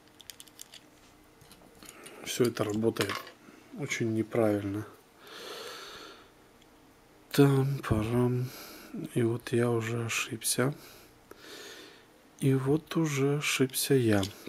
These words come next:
Так, ребятки, я извиняюсь, щас я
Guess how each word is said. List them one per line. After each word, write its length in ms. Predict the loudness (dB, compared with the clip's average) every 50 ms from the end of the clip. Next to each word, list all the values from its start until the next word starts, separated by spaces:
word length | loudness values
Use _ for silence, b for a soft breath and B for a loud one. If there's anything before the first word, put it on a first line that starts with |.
| -4 0
Так, 280 | 0 0 0 -2 -6 -8 -6
ребятки, 680 | -4 -4 0 0 0 0 0 -4 -6 -4 -2 -2 -2 -2 -4 -10 -16 -16 -16 B B B B B B B B B B B B B B B B B B -20 -20 -14 -10
я 420 | -6 -6 -4 -4 -4 -4 -4 -4 -4
извиняюсь, 720 | -4 -4 -4 -4 -4 -2 0 2 4 4 4 4 2 0
щас 440 | -2 -2 -2 0 0 -2 -2 0 0
я 140 | 0 0